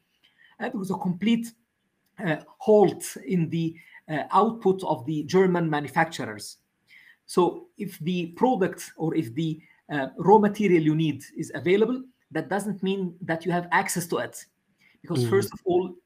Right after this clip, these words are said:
Speaker 1: it needs to be available and you need to have the financial capability to buy it. Then even though that it's available and you have the money to buy it, but there is no guarantee that you can have access to it,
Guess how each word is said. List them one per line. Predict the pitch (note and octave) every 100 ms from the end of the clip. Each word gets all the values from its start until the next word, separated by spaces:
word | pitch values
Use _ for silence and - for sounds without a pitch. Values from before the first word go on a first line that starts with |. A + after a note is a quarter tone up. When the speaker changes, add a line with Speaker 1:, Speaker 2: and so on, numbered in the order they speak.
| _
Speaker 1:
it | - -
needs | F#3 F#3
to | -
be | D#3+
available | D3+ C#3+ F#3 A3 B3+ - _
and | D#3+
you | D#3+
need | F3+ F#3
to |
have | D#3+ E3+
the | D3+
financial | D#3+ D3+ D#3 F#3 - C3+ B2
capability | - D3+ C#3+ E3+ E3 E3+ B2
to | -
buy | C#3+ C#3+
it. | A3+ D4 - _ _ _ - _ -
Then | F#3 G3 E3+ - _
even | - A#3+ D4
though | B3
that | G3+ G3+ E3
it's | - -
available | D3 F3+ F#3+ F#3+ B3 - _ _ _
and | D#3+ E3+
you | F3
have | E3
the | E3
money | A3 F3+ D3+ - _ _ _
to | D3+
buy | D#3 G#3+
it, | D4+ - - _ _ _ -
but | E3+
there | E3+
is | E3
no | G#3+
guarantee | A3+ G#3 F3+ F3 G#3
that | F3+ F3+
you |
can | F3+
have | D#3 F#3+ -
access | F#3 G#3 - F#3+ F#3+
to | -
it, | D3 - -